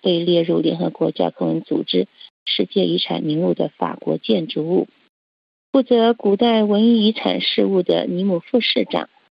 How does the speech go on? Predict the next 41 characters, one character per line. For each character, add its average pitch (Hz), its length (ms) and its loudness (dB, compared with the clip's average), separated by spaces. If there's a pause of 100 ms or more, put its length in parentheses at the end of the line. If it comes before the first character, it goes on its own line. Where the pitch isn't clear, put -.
(160)
布 233 100 4
尔 170 160 2
加 214 260 0
德 170 360 -2
在 175 140 2
一 160 140 -2
份 170 240 0
新 247 260 2
闻 233 140 4
稿 - 200 -4
中 190 300 -2
说 190 260 0
道 190 220 -2 (380)
：“这 294 160 2
一 285 120 6
决 220 180 0
定 240 240 2
是 190 160 -2
对 190 200 2
于 170 140 0
充 - 240 0
满 185 200 2
了 156 240 0 (280)
丰 196 180 2
富 196 140 0
的 170 360 0 (200)
古 - 360 -4 (100)
代 214 340 0
文 170 460 -2 (280)
物 226 220 2
的 - 300 -2 (580)
尼 190 180 2
姆 202 320 4
长 196 360 -2
久 - 360 -2 (360)
期 - 180 0
待 180 240 0
的 170 100 0
认 196 260 0
可。” - 260 -6 (440)
他 165 240 0